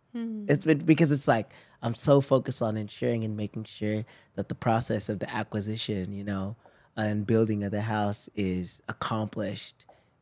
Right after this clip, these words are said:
Speaker 2: And it kinda makes, makes thinking about other things hard, which is not, I don't think is a great thing by any means.
Speaker 1: Yeah.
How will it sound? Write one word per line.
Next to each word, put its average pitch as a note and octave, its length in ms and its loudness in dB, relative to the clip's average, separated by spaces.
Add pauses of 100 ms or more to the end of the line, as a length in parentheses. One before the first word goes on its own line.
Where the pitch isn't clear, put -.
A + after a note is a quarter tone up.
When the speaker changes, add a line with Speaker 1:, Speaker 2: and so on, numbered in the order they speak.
Speaker 2:
And F#2+ 500 -2 (680)
it A#2 120 0
kinda C3+ 260 6
makes, A#2 460 0
makes B2 240 -2
thinking B2 320 -2
about A2 280 2
other A2 120 0
things G#2 260 -6
hard, B2+ 360 2
which - 140 10
is F3 100 12
not, D3 160 12
I - 40 12
don't D#3+ 140 10
think A#2 140 2
is F#2+ 60 -2
a F#2 60 -4
great F2 280 -4
thing - 300 -8 (220)
by F2 120 -2
any F#2 240 -2
means. F2+ 480 -16 (260)
Speaker 1:
Yeah. E4+ 300 8